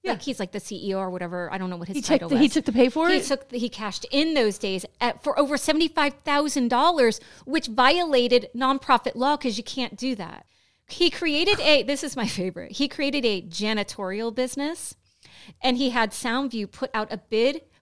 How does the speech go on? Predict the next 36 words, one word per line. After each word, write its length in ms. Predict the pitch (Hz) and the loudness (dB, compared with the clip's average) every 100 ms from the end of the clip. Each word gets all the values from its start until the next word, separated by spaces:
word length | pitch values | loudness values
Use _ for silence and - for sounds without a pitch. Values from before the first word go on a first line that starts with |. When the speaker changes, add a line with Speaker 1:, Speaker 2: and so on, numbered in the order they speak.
| _ | _
Speaker 2:
for 140 | 277 | 0
a 40 | 240 | 0
janitorial 800 | - 226 220 - 190 190 220 240 | 2 0 0 -4 -6 -2 -2 -4
service. 520 | - 254 262 302 320 494 | -4 -4 -2 -4 -2 -2
Speaker 1:
<gasps> 260 | 539 466 | -2 -4
Speaker 2:
So 100 | - | 0
Speaker 1:
And 100 | 320 | 4
Speaker 2:
he 60 | 339 | 6
Speaker 1:
then, 160 | 330 | 6
Speaker 2:
<laughs> 0 | |
and 180 | 254 262 - - - | 4 -4 -8 -4 4
Speaker 1:
oh 320 | 415 605 622 | 10 12 12
Speaker 2:
so 60 | 359 | 12
Speaker 1:
my 200 | 403 494 494 | 12 12 10
God, 320 | 698 807 - | 8 10 8
this 140 | 494 | 6
is 60 | 539 | 4
like 120 | 539 | 6
the 60 | 539 | 8
guy 320 | 494 523 539 | 10 10 12
Speaker 2:
and 40 | - | 10
Speaker 1:
last 100 | - | 10
week 80 | 679 | 6
Speaker 2:
surprise, 180 | 640 381 392 | 10 12 12
Speaker 1:
with 60 | 415 | 12
the 60 | |
vending 100 | 466 539 | 8 8
Speaker 2:
surprise, 240 | 370 370 | 8 8
Speaker 1:
machines. 220 | 330 262 220 | 6 4 4
Speaker 2:
yeah. 260 | 311 240 - - - - _ - | 4 4 0 -10 -20 -20 _ 2
Um, 280 | 262 240 233 | 6 6 4
it 120 | - 247 | 4 4
went 180 | 285 277 | 4 2
to 100 | 269 | 0
his 120 | 247 | 2
own, 260 | 240 233 | 2 0